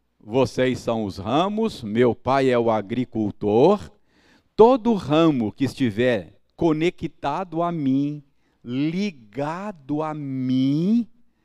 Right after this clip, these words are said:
esse recebe vida de mim, como o ramo recebe seiva da videira, e, portanto, pode produzir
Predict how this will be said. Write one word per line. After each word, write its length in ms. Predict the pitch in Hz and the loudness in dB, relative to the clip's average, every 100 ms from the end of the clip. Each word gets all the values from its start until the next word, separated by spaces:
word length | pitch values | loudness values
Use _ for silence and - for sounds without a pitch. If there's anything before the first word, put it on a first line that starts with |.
| _ _ _ _ _ | _ _ _ _ _
esse 800 | 131 151 180 202 - - 226 220 _ | 0 4 4 2 -4 -4 -4 -4 _
recebe 800 | 101 139 147 - 147 151 127 127 | -10 -4 -2 -2 0 0 0 -4
vida 1000 | 98 90 131 226 247 143 131 104 87 80 _ _ _ _ _ _ _ _ _ _ _ _ _ _ _ _ 107 | -4 -8 -4 -2 -2 -2 -4 -4 -8 -16 _ _ _ _ _ _ _ _ _ _ _ _ _ _ _ _ _
de 180 | 131 | 0
mim, 400 | 156 143 175 233 - - | 2 2 0 -2 -6 -4
como 460 | 143 147 151 175 - _ | -2 0 2 0 -2 _
o 140 | 131 | -4
ramo 500 | 110 120 143 135 110 - _ | -2 -2 0 0 -2 -6 _
recebe 580 | 113 123 - 131 120 104 | -4 -4 0 -2 -2 -4
seiva 580 | - 147 151 151 123 117 | -4 0 2 2 0 0
da 180 | 117 110 | 0 -2
videira, 680 | 113 107 120 170 226 247 - - _ | -4 -4 2 2 2 -2 -4 -16 _
e, 140 | 151 160 | -4 -4
portanto, 800 | - 139 - - 131 185 - 185 | 0 -2 -2 -8 -6 -6 -6 -10
pode 560 | _ 127 131 151 143 | _ -4 -2 -4 -10
produzir 840 | 151 - 143 143 131 110 92 120 139 | -16 -4 0 0 0 -4 -2 -4 -4